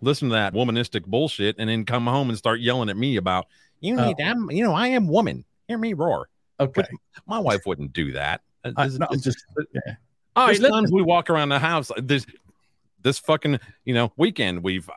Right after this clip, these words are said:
Speaker 1: I've made joke, "Well, that's 'cause you're a woman."
Speaker 2: Absolutely.
Speaker 1: "Oh, don't you say that. I know men who do that too." I'm, I'm like, "I'm fucking with you." She's, "Oh, okay."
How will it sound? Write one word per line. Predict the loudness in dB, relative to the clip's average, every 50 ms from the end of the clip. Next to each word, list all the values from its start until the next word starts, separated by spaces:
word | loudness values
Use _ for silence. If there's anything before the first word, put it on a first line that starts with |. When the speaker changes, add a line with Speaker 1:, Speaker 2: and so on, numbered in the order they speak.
| _
Speaker 1:
I've | 0 0 0 2
made | 0 0 0 0
joke, | -2 -2 -2
"Well, | 0 -2 -2
that's | -2 -2
'cause | -2 -2 -2
you're | 0 -2 -2
a | 0
woman." | 0 -2 -2 -4 -6 -10 _ _ _ _ _ _ _ _ _ _ _ _ _ _ _ _ -4
Speaker 2:
Absolutely. | -2 -2 -2 -2 -2 -2 0 0 0 0
Speaker 1:
"Oh, | 2 2 2
don't | 2 2 2 0 2 2
you | 2
say | 2 2 2 4 4 4
that. | 4 2 -2 -6 -10 -8 -4
I | 0 2 4
know | 4 6 6
men | 6 4 4 4
who | 4 4 4
do | 4 2
that | 2 2 0 -2
too." | -4 -4
I'm, | -6 -6 -12 _ -6
I'm | -6
like, | -6 -6 -6 -6
"I'm | -8 -8
fucking | -4 -4 -4 -4 -2 -2 -2 -2
with | -2 -4 -8 -12
you." | -18 -18 _
She's, | -20 -18 -10 -6
"Oh, | -4 -2 -2 -2
okay." | -4 -6 -10 -18